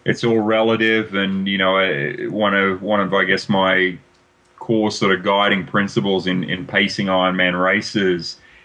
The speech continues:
is to encourage folks to go easier on the bike so that they can distribute more energy to the run. Um, and I, I've written a couple of articles on the Endurance Corner site about that, the, the energy pacing series. So if you, if you Google that on the Endurance Corner site,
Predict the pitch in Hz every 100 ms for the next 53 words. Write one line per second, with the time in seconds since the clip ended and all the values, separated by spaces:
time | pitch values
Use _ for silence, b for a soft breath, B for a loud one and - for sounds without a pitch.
0 | B - 101 92 104 95 - 107 110 107
1 | - 104 101 92 - 107 92 92 101 101
2 | 95 95 92 90 85 92 92 - 98 92
3 | 87 92 90 95 90 82 - - 107 92
4 | 92 95 98 95 92 85 92 90 87 87
5 | 95 95 95 85 - b b b - 92
6 | 90 87 87 90 90 90 87 - 90 87
7 | 98 - - _ 190 95 90 92 92 90
8 | 92 90 92 90 87 95 92 87 98 90
9 | - 92 90 85 92 90 95 87 78 -
10 | 92 87 80 95 92 95 87 90 90 90
11 | 85 98 90 - 95 90 90 92 90 -
12 | 87 - 90 85 - 87 95 95 95 92
13 | 92 92 - - 92 92 90 90 90 92
14 | 92 101 92 - 95 95 92